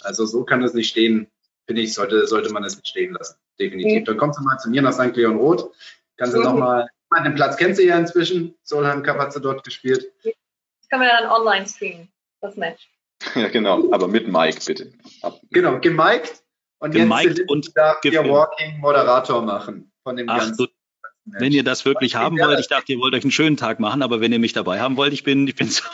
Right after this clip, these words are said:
Speaker 4: gerne dabei, kein Problem.
Speaker 2: Das moderieren. <laughs>
Speaker 3: Jens, wir
Speaker 4: Ähm,
Speaker 3: fahren mit dem Buggy nebenher einfach.
Speaker 1: <laughs> Genau.
Speaker 3: Mit, ein Buggy, ein Sixpack und los geht's.
Speaker 4: So, jetzt haben wir so langsam einen Plan. Das finde ich sehr schön.
Speaker 1: Aber ich sag mal, die, die Sandra ist ja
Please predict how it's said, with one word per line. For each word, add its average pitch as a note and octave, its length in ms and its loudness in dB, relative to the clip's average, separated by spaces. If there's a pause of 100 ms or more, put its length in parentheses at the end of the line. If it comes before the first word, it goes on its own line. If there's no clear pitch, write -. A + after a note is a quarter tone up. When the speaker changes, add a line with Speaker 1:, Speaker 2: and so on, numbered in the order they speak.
(200)
Speaker 4:
gerne D#3 440 0
dabei, A#2 500 -2
kein A2+ 240 -4
Problem. A2 420 -2
Speaker 2:
Das - 120 2
moderieren. - 1000 -4 (120)
<laughs> - 800 -8
Speaker 3:
Jens, G2+ 240 -2
wir D3 100 2
Speaker 4:
Ähm, D3+ 100 2
Speaker 3:
fahren A2+ 180 2
mit G#2+ 100 2
dem F#2 80 -10
Buggy G2+ 420 0
nebenher F#2 500 0
einfach. C#2+ 520 -6
Speaker 1:
<laughs> - 400 0
Genau. - 340 -2
Speaker 3:
Mit, G#2 100 -2 (360)
ein F#2+ 100 -6
Buggy, B2+ 260 2
ein A2 100 2
Sixpack - 600 -4
und G#2 140 -8
los F#2+ 240 2
geht's. - 360 -6 (520)
Speaker 4:
So, F3 240 0
jetzt D#3 360 -2
haben C#3+ 120 -2
wir C#3+ 120 2
so B2+ 80 -2
langsam A#2+ 280 0
einen A2 120 0
Plan. D#2 300 -2
Das - 160 -2
finde C3+ 160 2
ich F2 140 -2
sehr E2 160 -2
schön. D2+ 260 -4 (640)
Speaker 1:
Aber E3+ 400 2 (220)
ich E3 120 -6
sag F#3+ 180 2
mal, F#3 320 0
die, E3 280 0
die - 320 -6
Sandra F#3+ 500 0
ist E3 260 -2
ja E3+ 200 4